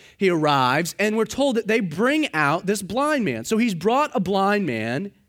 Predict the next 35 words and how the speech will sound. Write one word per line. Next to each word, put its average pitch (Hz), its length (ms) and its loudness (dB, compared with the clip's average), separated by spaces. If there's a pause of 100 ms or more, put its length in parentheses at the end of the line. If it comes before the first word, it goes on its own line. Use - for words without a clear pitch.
(340)
and 214 80 2
then 302 80 2
we're 370 80 2
told 262 300 0
that 233 100 -4
Jesus 196 800 -2 (300)
leads 254 460 0
the 320 120 2
man 175 560 2
out 208 240 2
of 277 160 -4 (120)
town 151 560 0
before 214 280 0
doing 277 320 2
anything, 190 600 -2 (480)
which 262 140 -2
is 269 100 0
interesting, 247 680 -2 (280)
because 240 240 -2
this 277 140 -2
is 302 140 -4
now 262 180 2
the 233 80 -2
second 294 460 -2
time 185 300 0
that 220 100 -6
we 240 100 -2
see 254 180 -4
Jesus 254 400 -4
kind 269 200 -4
of 208 80 -6
taking 226 320 -4
a 208 40 -4
similar 190 380 -2
approach. 285 640 -6